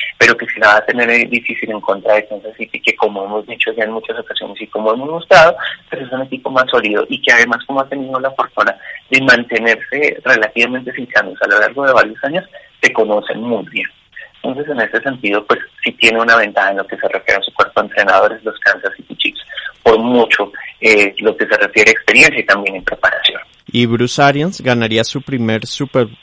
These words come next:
Speaker 2: pu-, Super Bowl y se convertiría en el head coach más viejo en ganarlo con sesenta y ocho años.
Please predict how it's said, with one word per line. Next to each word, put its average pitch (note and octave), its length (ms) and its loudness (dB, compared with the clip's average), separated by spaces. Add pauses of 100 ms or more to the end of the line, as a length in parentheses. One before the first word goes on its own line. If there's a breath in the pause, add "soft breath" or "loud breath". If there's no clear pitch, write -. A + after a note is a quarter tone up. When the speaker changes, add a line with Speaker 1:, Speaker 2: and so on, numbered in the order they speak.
Speaker 2:
pu-, C3 180 -2
Super G#2 400 -2
Bowl B2 300 2 (460 soft breath)
y B2 100 -2
se C3+ 160 0
convertiría B2 800 2
en C3+ 160 0
el A2+ 160 0
head B2+ 220 2
coach B2+ 400 -2
más A#2+ 240 -2
viejo A#2+ 400 -2
en A2+ 140 -2
ganarlo G#2+ 520 -2
con E3+ 240 0
sesenta A2+ 500 -4
y G#2 100 -2
ocho G#2+ 300 -2
años. G#2+ 360 -2